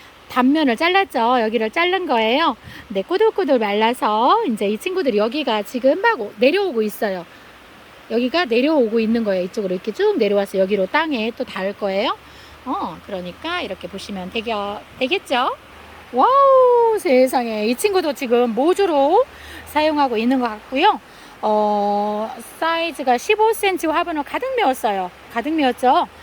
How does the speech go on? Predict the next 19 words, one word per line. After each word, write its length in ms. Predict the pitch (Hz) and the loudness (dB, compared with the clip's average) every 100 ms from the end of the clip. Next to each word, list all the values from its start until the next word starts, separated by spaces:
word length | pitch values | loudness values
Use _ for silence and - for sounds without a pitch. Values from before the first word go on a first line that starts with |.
| - - | -20 -10
자, 100 | 196 | -4
이런 300 | 185 208 202 | 0 0 -2
친구들도 440 | - 370 370 294 | -6 -6 -4 -4
많고요. 720 | 202 196 220 302 247 220 285 190 - - - | -4 -6 -6 -2 2 4 2 0 -8 -20 -8
어, 160 | 202 403 480 208 | -4 -2 -2 -2
여기 260 | 226 269 | -2 -2
올 280 | 220 277 359 | -2 0 0
여름에는 640 | 233 277 453 440 247 240 | 0 0 -4 -4 -4 -2
너무 400 | 233 427 539 640 571 | 0 2 2 2 2
더워가지고 1000 | 269 269 370 392 339 226 208 220 202 170 - - - - | 2 2 2 0 -2 0 2 2 0 -2 -10 -20 -20 -12
아이들이 420 | 196 240 247 233 | -8 -6 -4 -4
굉장히 360 | 220 240 247 330 | -2 -2 0 -2
많이 300 | 226 214 233 | -2 -6 -6
힘들어했는데 880 | 392 427 440 311 381 359 294 427 - - - - | -6 -4 -2 -4 -6 -6 -2 -2 -2 -8 -18 -2
여기는 500 | 220 277 440 440 311 | 0 0 0 -2 -2
아직까지는 720 | 220 233 466 453 415 330 262 | -4 -4 -4 -2 -2 -2 -2
이렇게 380 | 240 247 - 233 | 0 -2 0 -4
다 260 | - - 254 | -4 -8 -10
지금 420 | - 233 220 | -8 -10 -8